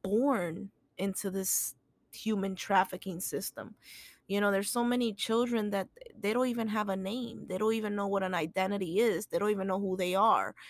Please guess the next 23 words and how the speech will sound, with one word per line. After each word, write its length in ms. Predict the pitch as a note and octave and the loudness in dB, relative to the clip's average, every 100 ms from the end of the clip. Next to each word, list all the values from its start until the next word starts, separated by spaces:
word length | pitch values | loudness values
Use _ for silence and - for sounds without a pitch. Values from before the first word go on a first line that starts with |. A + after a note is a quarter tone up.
| - - - - | -20 -20 -20 -2
All 220 | G3+ A3 | 4 6
they 140 | A#3+ A#3 | 6 4
feel 440 | - B3 B3 G3+ | 0 4 6 6
is 140 | G3 | 4
that 180 | - F#3+ | 0 0
they're 180 | F#3 G3 | 2 0
a 40 | F#3 | 0
piece 320 | - G3+ F3+ | -4 -4 -2
of 60 | - | 2
item 420 | A3+ C4 G3 G3+ | 2 4 2 0
to 120 | - | -4
be 160 | F3 F#3 | -6 -4
sold 560 | - G#3 A3 G3 G3 | 0 4 4 4 0
for 160 | - F#3 | -2 0
whatever 380 | E3+ F3 F#3 F#3 | 2 0 0 -2
purposes, 580 | - G3 - - A2 - | -2 -6 -4 -8 -6 -6
for 160 | E3+ | -2
whatever 300 | F3 F3+ F3+ | 0 0 -2
dark 340 | F3 E3+ F3 - | -2 -2 -2 -6
purposes, 600 | F#3 - - - - - | -8 -8 -14 -10 -10 -8
you 100 | F3+ | -6
know? 300 | F3 C#3+ G3 _ - - - _ _ _ _ G3 | -4 -6 -8 _ -20 -20 -20 _ _ _ _ 0
And 480 | G3+ F3+ F3+ F3 | 2 2 0 -4